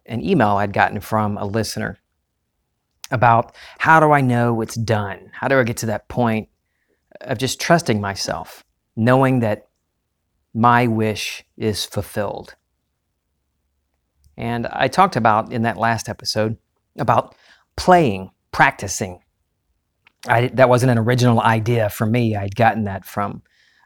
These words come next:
uh, a n-, very kind gentleman on Facebook,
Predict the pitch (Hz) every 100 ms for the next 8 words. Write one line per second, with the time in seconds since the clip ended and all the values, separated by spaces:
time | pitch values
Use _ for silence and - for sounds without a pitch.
0 | _ - - - - 104 107 - - _
1 | - 123 120 104 - 113 110 107 101 117
2 | 113 107 104 - - 113 101 - 170 -
3 | - 101 92